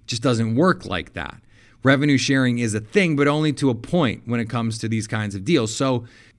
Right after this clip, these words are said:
the average owner, the Packers don't have an owner. Does it affect them negatively? No, it doesn't. Can you name an owner in, in the league outside of Jerry Jones?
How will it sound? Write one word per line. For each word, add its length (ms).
the 180
average 420
owner, 480
the 100
Packers 300
don't 160
have 220
an 80
owner. 360
Does 160
it 60
affect 300
them 160
negatively? 420
No, 160
it 80
doesn't. 380
Can 200
you 120
name 480
an 140
owner 540
in, 300
in 220
the 100
league 300
outside 420
of 80
Jerry 280
Jones? 580